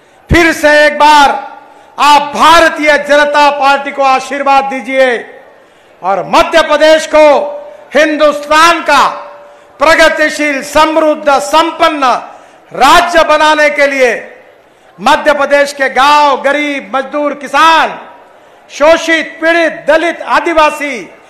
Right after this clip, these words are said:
वनवासी, इनका सबका कल्याण करने के लिए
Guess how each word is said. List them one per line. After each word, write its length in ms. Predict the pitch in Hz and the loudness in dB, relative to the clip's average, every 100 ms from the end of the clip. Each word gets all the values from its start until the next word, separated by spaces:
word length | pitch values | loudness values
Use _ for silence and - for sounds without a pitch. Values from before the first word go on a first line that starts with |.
| _ 208 | _ -4
वनवासी, 840 | 294 269 320 330 294 240 147 - - - _ _ _ _ - | -2 2 0 0 -4 -8 -12 -20 -20 -20 _ _ _ _ -12
इनका 400 | 247 247 247 233 | -10 -6 -2 -2
सबका 680 | 226 - 339 349 349 330 311 | -2 0 2 2 0 0 0
कल्याण 580 | 311 277 277 285 285 262 | -2 -4 0 2 0 -2
करने 340 | 269 262 262 | -4 -4 -4
के 140 | 262 | -4
लिए 580 | 247 254 247 233 - - | -2 0 0 -2 -6 -18